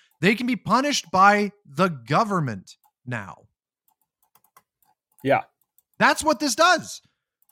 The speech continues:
Speaker 1: And that was what I'm trying to get at here, is that was the point.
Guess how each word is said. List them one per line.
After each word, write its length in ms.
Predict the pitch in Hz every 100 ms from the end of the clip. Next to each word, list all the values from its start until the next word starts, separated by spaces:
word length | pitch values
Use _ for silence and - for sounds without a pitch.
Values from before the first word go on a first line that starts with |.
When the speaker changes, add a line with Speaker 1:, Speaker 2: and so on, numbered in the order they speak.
| _ _
Speaker 1:
And 200 | 208 208
that 200 | 202 277
was 280 | 269 277 185 - _
what 140 | 156 196
I'm 140 | 202
trying 240 | 190 220 208
to 80 |
get 180 | 165 220
at 140 | 277 170
here, 260 | 139 160
is 140 | 165 - _ _
that 300 | 277 285 214
was 180 | 214 185
the 120 | 220
point. 640 | - - 277 294 196 -